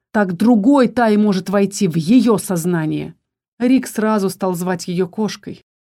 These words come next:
хотя про особые способности не знает. Он просто почувствовал ее как кошку, понял, что она отзывается, как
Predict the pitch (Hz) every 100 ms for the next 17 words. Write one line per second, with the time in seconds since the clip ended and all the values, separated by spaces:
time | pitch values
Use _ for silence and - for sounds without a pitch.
0 | _ - 175 175 170 196 185 - 185 175
1 | - 185 190 180 180 175 190 208 190 160
2 | 151 160 _ _ _ _ - 262 269 277
3 | 262 294 285 - 320 247 233 214 202 196
4 | 208 214 _ - 226 - - - - -
5 | _ 294 311 254 214 - 233 233 240 240
6 | - _ _ 277 226 254 214 220 220 202
7 | - 190 170 _ _ - 196